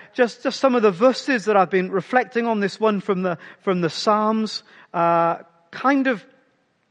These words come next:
highlights this, "Wow, there's something there for me to grow into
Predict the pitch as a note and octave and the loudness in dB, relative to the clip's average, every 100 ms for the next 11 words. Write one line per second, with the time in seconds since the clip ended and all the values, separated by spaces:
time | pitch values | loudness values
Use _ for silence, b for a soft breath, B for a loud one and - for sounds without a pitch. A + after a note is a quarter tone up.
0 | _ - - - A3+ A#3 F#3+ E3 - - | _ -20 -12 0 0 4 2 2 -8 -4
1 | F#3 F3+ - - b b b b b b | 0 0 -4 -16 b b b b b b
2 | - E3 G3 B3+ A#3+ G3 E3+ F#3 - - | -16 -8 -2 -2 0 -2 -2 -4 -6 -6
3 | C#4+ D4+ - D#4 C#4 G#3 E3+ A#3+ B3 B3 | -6 -6 -8 -6 -6 -6 -2 -2 0 -2
4 | A3+ - G#3+ G#3 A3 A3+ G3+ G#3+ E3 F#3 | -4 -4 -2 -2 -4 -6 -8 -12 -8 -4
5 | G#3 G#3 G#3 A3 A#3 G3+ - C3+ C#3+ | -2 -2 -6 -6 -6 -8 -12 -10 -10